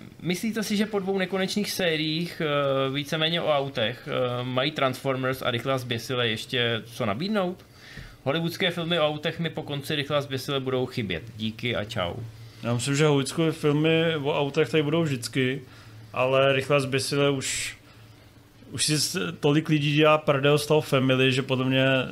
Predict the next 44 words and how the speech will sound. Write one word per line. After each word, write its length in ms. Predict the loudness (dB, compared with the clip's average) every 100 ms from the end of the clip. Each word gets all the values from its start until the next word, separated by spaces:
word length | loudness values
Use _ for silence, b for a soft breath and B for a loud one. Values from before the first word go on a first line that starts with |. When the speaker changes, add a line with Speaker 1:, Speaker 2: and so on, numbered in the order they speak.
| -4
Speaker 2:
jako 200 | -2 2
oni 140 | 2 4
ještě 320 | 4 4 2
asi 160 | 0 0
natočí 340 | 0 0 -2
tu 80 | -2
desítku, 440 | -2 -4 -6 0
jedenáctku. 720 | 2 2 0 -2 -6 -6 -6 -2
Speaker 1:
No, 220 | 0 2
tak 120 | 0
teď 100 | 0
Speaker 2:
Ale, 140 | 4 6
Speaker 1:
už 60 |
se 60 | 6
zase 140 | 4
spekuluje, 300 | 0 -2 4 6
Speaker 2:
ale 60 |
Speaker 1:
že 40 | 6
Speaker 2:
je 40 |
Speaker 1:
bude 120 | 6 4
Speaker 2:
to 60 |
Speaker 1:
desítka 680 | 2 -4 -8 0 4 6 4
part 360 | 4 2 2 -2
jedna 220 | -2 0
a 80 | 0
part 280 | 2 2 0
dvě, 360 | -4 -2 -2
protože 320 | -4 -8 -8
to 120 | -4 -2
je 140 | -4
teď 180 | -4 -10
populární, 640 | -10 -6 -2 0 -2 -6
že 100 | -8
jo. 100 | -10 -12 B B B
Ale 160 | 0 4
já 120 | 4
bych 140 | 2
se 100 | -4
chtěl, 340 | -4 -2 -4 -4 -6
tohle 180 | -4 -4
už 60 |
jsme 180 | -2 -4 -4 -18 -6
téma 260 | -4 -2 -2
probrali, 540 | -2 0 0 0 -4